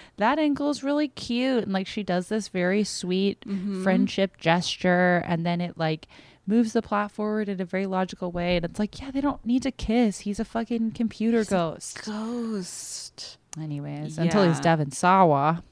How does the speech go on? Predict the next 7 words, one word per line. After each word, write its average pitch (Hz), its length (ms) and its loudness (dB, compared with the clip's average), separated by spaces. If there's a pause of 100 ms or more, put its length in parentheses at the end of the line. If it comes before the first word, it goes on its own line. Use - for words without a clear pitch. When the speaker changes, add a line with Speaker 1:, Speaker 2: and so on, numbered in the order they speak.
(160)
Speaker 1:
We'll 175 160 -8
get 147 240 -14
there. 151 340 -8 (200)
Speaker 2:
Oh 165 40 -8 (240)
my 127 360 -12 (300)
God. - 140 -20 (480)
Speaker 1:
Confusing. 151 640 -10